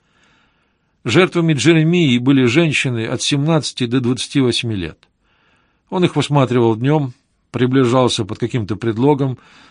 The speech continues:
чем-то угощал, подмешав в питье гипнотическое средство, гомк или регипнол, таблетку изнасилования. Когда их сознание затмевалось, было легко их вести куда угодно.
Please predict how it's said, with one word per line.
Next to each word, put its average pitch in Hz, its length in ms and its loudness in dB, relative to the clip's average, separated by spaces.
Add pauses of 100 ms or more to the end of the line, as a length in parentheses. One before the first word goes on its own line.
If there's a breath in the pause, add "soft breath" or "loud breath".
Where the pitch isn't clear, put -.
(140 soft breath)
чем-то 165 320 0
угощал, 147 680 2
подмешав 131 580 -2
в - 60 -20
питье 135 440 0
гипнотическое 117 720 -4
средство, 131 640 -4 (680)
гомк 127 600 -2 (300)
или 120 320 2 (540 soft breath)
регипнол, 120 840 0 (460)
таблетку 120 500 2
изнасилования. 104 840 -2 (540)
Когда 117 360 0
их 104 140 -2
сознание 110 520 -4
затмевалось, 120 640 -2 (440 soft breath)
было 185 240 0
легко 170 360 2
их - 180 2
вести 131 340 0
куда 117 320 0
угодно. 95 680 -4